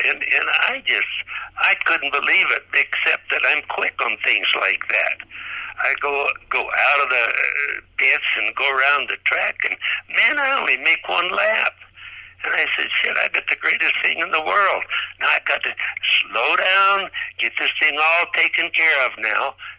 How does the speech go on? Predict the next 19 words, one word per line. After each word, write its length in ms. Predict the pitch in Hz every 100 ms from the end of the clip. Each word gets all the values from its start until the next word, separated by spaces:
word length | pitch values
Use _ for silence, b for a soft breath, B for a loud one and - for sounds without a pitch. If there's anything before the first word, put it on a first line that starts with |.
| _
because 420 | 120 - 127 110 - - B B B -
I 140 | 107 104
really 280 | 135 151 92
have 260 | 92 113 120 - -
something 440 | 104 - 95 -
good. 300 | 113 110 - - B B B B B B - -
And 300 | 120 123 123 139 52 50 - -
so 80 | 143 135 127
now 160 | 120 131 - -
Dan 300 | 110 131 139
gets 200 | 123 - -
mad 340 | 98 98 135 151 120 - -
about 320 | - 143 151 160
that 300 | 208 220 190 - - B B B B -
on 80 | -
top 300 | - 143 135 151
of 100 | -
it 120 | 170 -
all. 380 | 226 180 82